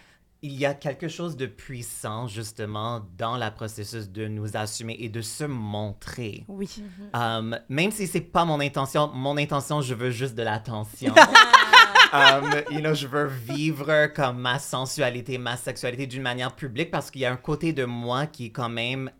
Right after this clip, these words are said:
Speaker 1: exhibitionist,
Speaker 2: Mhm.
Speaker 1: comme
Speaker 3: Mhm.
Speaker 1: ça me turn on de me montrer aussi. Euh, but je trouve, encore une fois, qu'il y a une dimension super puissante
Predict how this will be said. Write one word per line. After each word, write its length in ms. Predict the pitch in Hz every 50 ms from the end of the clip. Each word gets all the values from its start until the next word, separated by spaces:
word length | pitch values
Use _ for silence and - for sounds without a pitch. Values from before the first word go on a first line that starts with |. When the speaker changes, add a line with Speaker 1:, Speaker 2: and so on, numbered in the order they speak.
| _ -
Speaker 1:
exhibitionist, 920 | 127 123 117 107 113 110 95 107 107 - - 135 131 139 165 190 - -
Speaker 2:
Mhm. 60 | 151
Speaker 1:
comme 340 | 190 139 120 - 185 202 208 - -
Speaker 3:
Mhm. 240 | 214 214 214 220 220
Speaker 1:
ça 320 | 214 202 202 - 143 127 127
me 180 | 127 127 120 117 - _ _
turn 360 | - 147 139 131 127 123 123 - _ _
on 300 | - 120 117 120 127 143
de 160 | 165 175 175 185
me 180 | 185 185 190 190
montrer 560 | 190 185 185 180 185 180 180 - - 180 185
aussi. 720 | - - 135 127 123 - - - - - 135 135 185 381 427 - _ _ - - _ _ -
Euh, 400 | 139 139 135 131 127 127 127 127 131 131 - -
but 280 | 120 107 104 165 175 151
je 80 | 143 156
trouve, 360 | 160 - 160 156 147 143 - - _ -
encore 240 | 131 123 - 127
une 80 | 120 120
fois, 160 | - 139 123
qu'il 220 | 120 - - 117 110
y 80 | 113
a 80 | 123 135
une 80 | 139
dimension 800 | 127 104 104 110 107 101 101 107 107 - - - 117 110 113 113
super 340 | 110 - - - 135 147 143
puissante 800 | - - - - 113 107 104 - - - 120 110 113 120 117